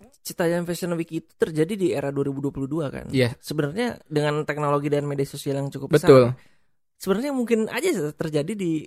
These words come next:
Speaker 1: era-era dua ribuan gitu.
Speaker 2: Bisa jadi,
Speaker 1: Cuman
Speaker 2: bisa
Speaker 1: tidak
Speaker 2: jadi.
Speaker 1: terblow up gitu kan?
Speaker 2: Iya, karena belum ada media.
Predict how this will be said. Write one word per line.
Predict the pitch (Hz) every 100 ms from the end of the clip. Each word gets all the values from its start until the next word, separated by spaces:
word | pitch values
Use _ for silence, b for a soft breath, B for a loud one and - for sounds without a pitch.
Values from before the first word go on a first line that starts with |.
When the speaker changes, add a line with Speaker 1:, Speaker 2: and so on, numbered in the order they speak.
| -
Speaker 1:
era-era | 135 139 151
dua | 151 147
ribuan | 147 135 143 180 233
gitu. | 202 185 226
Speaker 2:
Bisa | 143
jadi, | 143 117 117 190 135
Speaker 1:
Cuman | 160 185
Speaker 2:
bisa | 156 127
Speaker 1:
tidak | 147 165
Speaker 2:
jadi. | 127
Speaker 1:
terblow | 147 160 170
up | 196 202
gitu | 156 143 147
kan? | -
Speaker 2:
Iya, | 233 170 147 143 -
karena | - 113
belum | 120 160
ada | 160
media. | 165 185 185